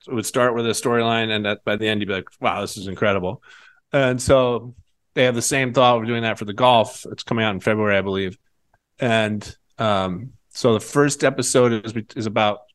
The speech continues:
frenemies, it's called. Um, and it's with Spieth and, uh, and J T, kind of focusing on them and leading up to the P G A Championship. And the behind the scenes stuff is fantastic. But it's interesting because when I watched the F one,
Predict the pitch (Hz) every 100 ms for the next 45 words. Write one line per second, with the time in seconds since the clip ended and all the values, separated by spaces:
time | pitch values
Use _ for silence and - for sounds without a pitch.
0 | _ - 120 120 131 131 139 - 135 131
1 | 135 135 - - _ - 104 98 95 113
2 | - _ - - _ 139 117 104 117 107
3 | 110 - - 131 123 123 117 107 101 95
4 | 92 90 101 _ - 113 101 107 98 113
5 | 117 - 107 101 104 107 113 104 98 98
6 | 104 120 _ _ _ _ - 127 107 110
7 | 104 104 104 113 98 101 92 - 98 101
8 | 101 95 107 95 110 117 123 - _ _
9 | _ _ _ _ 113 104 98 104 113 139
10 | 120 - 113 - 95 90 92 104 - 107
11 | 95 98 95 - 85 - 104 101 135 147
12 | 127 - 113 110 113 110 117 123 120 131
13 | 117 107 117 117